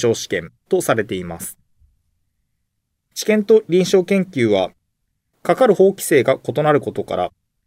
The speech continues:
各試験において作成すべき書類の種類や内容、データの信頼性を担保するためのモニタリングの手法、データの保管期間などの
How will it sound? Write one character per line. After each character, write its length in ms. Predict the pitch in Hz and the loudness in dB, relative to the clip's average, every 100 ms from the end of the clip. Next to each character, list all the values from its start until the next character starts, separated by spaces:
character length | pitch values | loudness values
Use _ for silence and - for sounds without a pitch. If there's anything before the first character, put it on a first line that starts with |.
| _ - | _ -6
各 220 | 214 208 | -4 -4
試 120 | - | -4
験 180 | 240 170 | -2 0
に 40 | |
お 100 | 131 | 0
い 60 | 113 | -2
て 320 | 117 101 92 | -2 -4 -4
作 220 | - 131 123 | -6 -6 -2
成 140 | 185 | -2
す 140 | 175 | 0
べ 100 | 190 | -4
き 100 | 185 | -6
書 140 | - 139 | -2 -2
類 200 | 127 139 | 0 -2
の 140 | 143 - | -4 -4
種 120 | - | -2
類 180 | 143 117 | -2 0
や 160 | 104 - | -2 -4
内 260 | 98 101 101 | -4 -4 -2
容、 260 | 104 101 - _ _ _ _ _ | -2 -2 -6 _ _ _ _ _
デ 120 | 156 | -2
ー 40 | 170 | 0
タ 120 | 185 | 0
の 60 | |
信 280 | 175 - 180 | -2 -2 0
頼 160 | 175 175 | 2 2
性 240 | 175 180 | 2 4
を 240 | 185 202 - | 6 4 2
担 180 | - 160 | -4 -2
保 80 | 156 | -2
す 120 | 135 | -4
る 80 | 113 | -2
た 120 | 113 | -2
め 120 | 107 | -2
の 180 | 110 127 | -2 -4
モ 120 | - 135 | -4 -4
ニ 100 | 151 | 0
タ 100 | 160 | 0
リ 120 | 156 | 0
ン 80 | 147 | -2
グ 100 | 143 | -2
の 80 | |
手 140 | 135 131 | -2 -4
法、 260 | 120 123 113 _ _ _ _ _ _ | 0 0 -2 _ _ _ _ _ _
デ 160 | 147 170 | 0 2
ー 20 | |
タ 100 | 175 | 2
の 100 | 196 | 0
保 100 | 175 | 0
管 200 | 175 190 | 0 -2
期 120 | 175 | -2
間 180 | - 147 | -2 0
な 140 | 123 117 | 0 0
ど 100 | 107 | 0
の 200 | 101 | -2